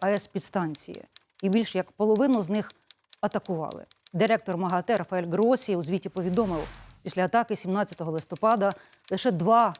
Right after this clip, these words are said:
із дев'яти атомних енергоблоків виробляли електрику на сто відсотків. І на кінець тижня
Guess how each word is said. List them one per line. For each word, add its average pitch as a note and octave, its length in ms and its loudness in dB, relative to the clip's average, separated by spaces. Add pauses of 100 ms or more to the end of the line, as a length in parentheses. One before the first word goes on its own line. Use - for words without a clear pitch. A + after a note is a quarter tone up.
(160)
із E3+ 140 -2
дев'яти F#3+ 540 0
атомних F3 440 -2
енергоблоків F3 720 0 (320)
виробляли F#3+ 500 2
електрику G3+ 480 0
на F#3 240 0
сто - 260 -2
відсотків. - 560 -8 (240)
І F#3+ 40 0
на F#3 80 -4
кінець C#4+ 280 4
тижня A#3+ 420 0